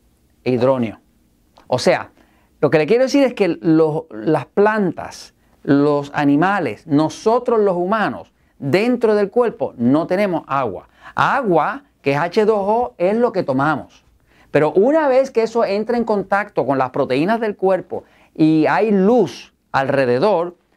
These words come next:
ese agua se carga y se divide. Y cuando se divide, cada una de las células se convierte en una batería.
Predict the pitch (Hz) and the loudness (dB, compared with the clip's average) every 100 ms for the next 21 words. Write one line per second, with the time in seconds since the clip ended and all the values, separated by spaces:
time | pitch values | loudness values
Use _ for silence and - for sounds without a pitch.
0 | _ - 151 196 180 190 220 202 170 139 | _ -4 -2 0 -2 0 -2 0 0 -2
1 | - 131 - 226 254 190 160 165 151 - | -6 -6 -2 0 0 -2 -2 -4 -4 -2
2 | 135 135 127 135 156 143 - - _ _ | 0 2 0 2 2 2 -2 -8 _ _
3 | _ _ 151 143 214 269 294 285 269 277 | _ _ 0 2 4 4 2 2 2 4
4 | 277 196 180 - _ - 180 214 233 254 | 4 2 0 -4 _ -4 -2 0 0 2
5 | 254 240 233 226 262 202 170 - 143 139 | 2 2 0 0 0 2 0 -2 -8 -4
6 | 131 175 202 185 180 170 165 120 92 - | 0 0 -2 -2 0 0 -2 -6 -8 -16